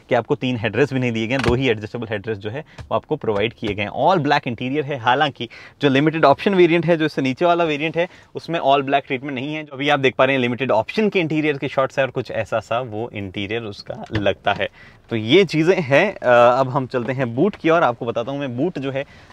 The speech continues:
वो कितना बड़ा इसका है। Electric trailgate है, अ, मैंने आपको बताया था। ये आपके पास में बूट है,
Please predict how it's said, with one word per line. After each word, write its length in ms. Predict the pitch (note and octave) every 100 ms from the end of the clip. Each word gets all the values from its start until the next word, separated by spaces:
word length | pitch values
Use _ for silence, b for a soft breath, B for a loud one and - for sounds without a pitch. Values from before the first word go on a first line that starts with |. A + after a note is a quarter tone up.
| C3
वो 120 | G3
कितना 340 | E3 C3+ B2+
बड़ा 200 | A2+ A2
इसका 320 | D3+ - C#3+ C#3+ -
है। 100 | A2 - - - - - _ _ - -
Electric 340 | C3+ E3+ G3 -
trailgate 380 | E3+ D#3+ F3
है, 180 | D3 F3+ -
अ, 100 | A#2
मैंने 220 | G#2+ A2
आपको 180 | A2 A2+
बताया 320 | G2+ G#2+ A#2+
था। 140 | C3 B2+ - - - - A#2+
ये 140 | D#3+
आपके 220 | D#3 D#3+
पास 180 | C#3+ C#3
में 120 | C#3 A#2+
बूट 160 | C3
है, 100 | D3+